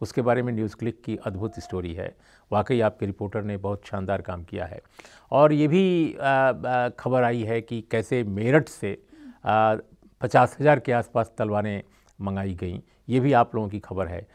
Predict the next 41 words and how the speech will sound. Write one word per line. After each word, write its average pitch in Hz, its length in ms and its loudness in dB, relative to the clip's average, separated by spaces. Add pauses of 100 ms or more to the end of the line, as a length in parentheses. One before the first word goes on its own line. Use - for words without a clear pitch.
(200)
और 113 220 2
उसमें 113 340 -4
बहुत, 113 400 -4
अ, 107 180 2
प्रामाणिक 113 520 -2
ढंग 104 180 -4
से 104 200 -6
रिपोर्टर 98 440 -6
ने, 98 120 -6
अ, - 40 -10 (380)
अ, 95 720 -4
समझाया 110 520 2
है 82 200 -6 (260)
कि 107 100 -10
कैसे, 104 640 -2 (240)
अ, 101 40 -2
ऑनलाइन, 104 760 0
अ, 92 240 -6
शॉपिंग 98 400 -4
के 95 120 -6
ज़रिए 95 320 -4
कैसे 90 320 -8
क्या-क्या 90 420 -6
ऑर्डर 85 200 -2
गए 85 300 -6
और 92 120 -2
कहाँ 87 360 -12
गए, 87 80 -10
ऑर्डर 85 300 -8
गए। 80 280 -14 (500)
तो 151 140 8
पटना 160 380 4
में 156 140 4
ही 160 160 2
किसी 127 280 -4
ने 117 180 -2
ऑर्डर, 101 400 0 (140)
अ, 104 40 -6
बुक 95 220 -10
कराया 92 300 -2
था, - 300 -10